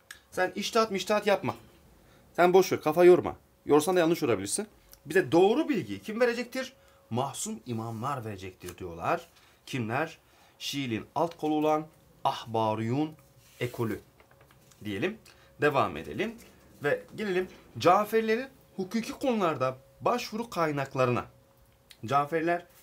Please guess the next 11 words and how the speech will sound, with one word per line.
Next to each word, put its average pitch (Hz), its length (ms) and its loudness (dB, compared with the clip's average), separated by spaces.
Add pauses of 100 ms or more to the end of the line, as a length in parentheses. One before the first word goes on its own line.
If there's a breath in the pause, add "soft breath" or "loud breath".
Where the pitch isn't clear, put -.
(140 soft breath)
bir 151 80 -8
konu 160 200 -2
hüküm 156 220 -6
verirken 190 380 -4 (420)
neleri 143 400 0
kullanırlar? 113 440 -6 (300 soft breath)
Kitap, 254 280 0
sünnet, 214 420 -6
diğer 247 240 -2
tüm 262 120 -6
mezheplerde 165 600 -4